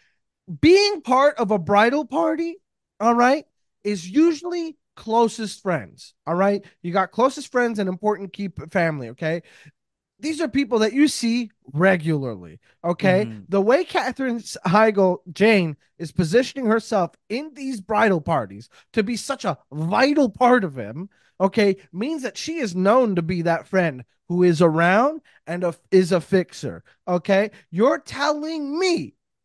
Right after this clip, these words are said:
Speaker 1: you are telling me that she is close enough to twenty-seven people to be a bridesmaid in all of those weddings? For real? Not just a guest,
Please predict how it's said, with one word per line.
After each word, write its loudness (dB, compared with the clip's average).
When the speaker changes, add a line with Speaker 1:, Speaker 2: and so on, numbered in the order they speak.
Speaker 1:
you 0
are 0
telling -2
me -2
that -4
she -4
is -2
close 2
enough -2
to 0
twenty-seven -2
people -2
to -2
be 2
a -6
bridesmaid -2
in -8
all 6
of 0
those 4
weddings? 0
For 0
real? 2
Not 0
just -2
a 0
guest, 0